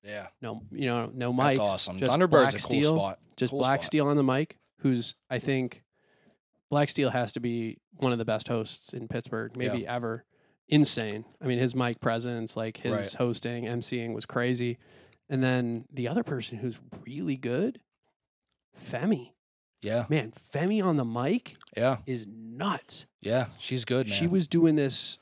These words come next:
Speaker 2: uh, show with Doctor Dap at, uh, Spirit Lounge called Tall Tees.
Speaker 1: Okay.
Speaker 2: Make sure you have fun, guys.
Speaker 1: Yeah.
Speaker 2: And she was <laughs> leading this dance contest.
Speaker 1: <laughs>
Speaker 2: Just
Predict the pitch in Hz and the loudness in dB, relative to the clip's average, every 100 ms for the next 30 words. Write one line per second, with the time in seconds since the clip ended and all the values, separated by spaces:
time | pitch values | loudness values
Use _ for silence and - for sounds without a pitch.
0 | _ 131 120 117 156 139 117 - 117 - | _ -4 -4 0 4 4 2 -2 -4 -6
1 | 113 127 131 123 - - _ - 123 113 | -8 -4 -2 -2 -4 -6 _ -8 -2 -2
2 | - _ _ _ _ 117 120 117 117 110 | -4 _ _ _ _ -8 -4 -2 -4 -6
3 | - - - _ _ _ _ _ _ - | -12 -20 -20 _ _ _ _ _ _ -6
4 | - - 131 135 160 143 160 175 - - | -4 0 0 0 0 0 0 -2 -6 -16
5 | _ 135 113 - 117 123 - 147 160 170 | _ -2 0 2 2 2 -2 -6 -6 -6
6 | - - 147 147 131 120 131 127 123 117 | -8 -6 -2 2 2 2 0 2 0 0
7 | 123 131 139 147 151 - 113 123 123 - | -2 -2 0 0 -2 -4 -2 0 0 -4
8 | - - - 127 120 151 131 127 139 135 | -18 -18 -4 -2 0 2 2 2 0 0
9 | 139 123 117 - - 139 117 139 - 147 | 0 0 0 -2 -2 -4 -2 -4 -2 0
10 | 156 170 170 170 - - _ _ _ _ | 0 2 2 2 -4 -14 _ _ _ _
11 | _ 120 - 120 - _ _ _ _ _ | _ -14 -12 -18 -20 _ _ _ _ _
12 | _ _ - 147 143 | _ _ -6 -2 -2